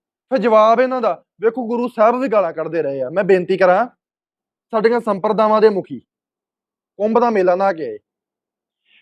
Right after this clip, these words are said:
ਵੇਖੋ ਉਹਨਾਂ ਨੇ ਆਪਣੇ ਬਾਬੇ ਨੂੰ ਸੱਚਾ ਸਾਬਤ ਕਰਨ ਦਿਆਂ ਮਾਰਿਆਂ ਕੀ ਕਿਹਾ,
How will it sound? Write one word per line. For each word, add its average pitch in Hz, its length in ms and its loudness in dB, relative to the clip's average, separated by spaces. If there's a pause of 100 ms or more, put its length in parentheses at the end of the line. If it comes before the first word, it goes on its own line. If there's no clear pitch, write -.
(140)
ਵੇਖੋ 262 360 2
ਉਹਨਾਂ 254 180 2
ਨੇ 277 80 2
ਆਪਣੇ 240 300 -2
ਬਾਬੇ 220 300 2
ਨੂੰ 240 120 0
ਸੱਚਾ 214 300 -4
ਸਾਬਤ 220 300 0
ਕਰਨ 214 200 2
ਦਿਆਂ 226 140 2
ਮਾਰਿਆਂ 214 300 2
ਕੀ 202 220 -8
ਕਿਹਾ, 220 280 2